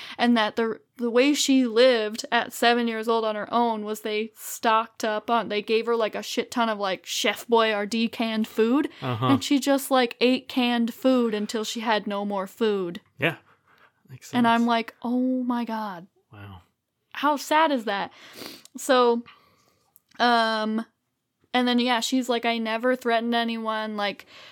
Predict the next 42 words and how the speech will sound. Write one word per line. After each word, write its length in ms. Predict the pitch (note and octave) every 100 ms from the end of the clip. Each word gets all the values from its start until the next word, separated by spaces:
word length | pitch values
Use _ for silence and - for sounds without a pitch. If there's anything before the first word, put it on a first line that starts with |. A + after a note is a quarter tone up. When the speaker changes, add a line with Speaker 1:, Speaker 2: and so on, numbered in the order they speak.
| -
Speaker 1:
she 680 | - - B3+ B3 A#3+ A#3+ A#3+
once, 840 | G#3+ G#3+ A#3+ B3 C4 B3+ - - -
I 160 | B3+
don't 120 | D4 B3
know, 160 | G#3+
like, 180 | G#3+ A3+
even 200 | D4 G4
if 80 | F#4+
she 140 | -
was 140 | D4+ -
six 300 | B3+ B3+ B3
and 100 | A#3
had 200 | A#3 A3+
some 240 | G#3+ F#3+
violent 520 | G3+ G#3 A3+ A3 G#3
tendency, 600 | - A#3 A#3 B3+ A#3+ B3+ -
I 120 | A#3
don't 180 | A3+ G3
know, 220 | F#3 F3+
if 160 | G#3+ A#3
they 140 | A#3
found 260 | B3+ A#3+ A#3
that 80 | A3+
she 120 | B3
had 140 | A#3+
some 160 | - A3+
violent 340 | G3 A3 A3
tendencies, 600 | A3+ A#3+ B3 B3 C4+ C4 C#4+
what 180 | F4
six-year-old 800 | - - D#4+ D#4+ D#4+ D4+ D4 A#3+
doesn't 440 | - B3 B3+ A#3 A#3
have, 360 | B3 A#3+ A3+
like, 200 | A3 A3 -
anger 360 | A#3 A#3 A3
issues? 540 | G#3 A3 - A3+ G#3+ G3+
Speaker 2:
Yeah, 100 | D4
Speaker 1:
Those 140 | F4
are 100 | F4
Speaker 2:
it, 100 | C#4
Speaker 1:
angry 500 | A#3+ C4+ C#4 C4 B3
Speaker 2:
the 100 | B3
Speaker 1:
little 380 | A#3+ A#3+ A#3 A3